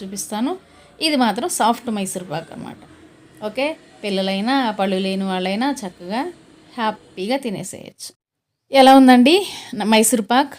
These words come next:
బాగుందా? నచ్చిందా? చూడ్డానికి ఎలా ఉంది? తినడానికైతే బాగుంది, మేము తినేసాం కాబట్టి చెప్తున్నాం. ఓకేనా? So మ్యాక్సిమం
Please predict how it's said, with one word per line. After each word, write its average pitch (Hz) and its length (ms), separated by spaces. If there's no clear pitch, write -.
బాగుందా? 208 460
నచ్చిందా? 214 680
చూడ్డానికి 247 440
ఎలా 214 180
ఉంది? 214 380
తినడానికైతే 254 600
బాగుంది, 220 540
మేము 208 220
తినేసాం 214 480
కాబట్టి 208 380
చెప్తున్నాం. 185 400
ఓకేనా? 277 460
So 254 380
మ్యాక్సిమం 240 760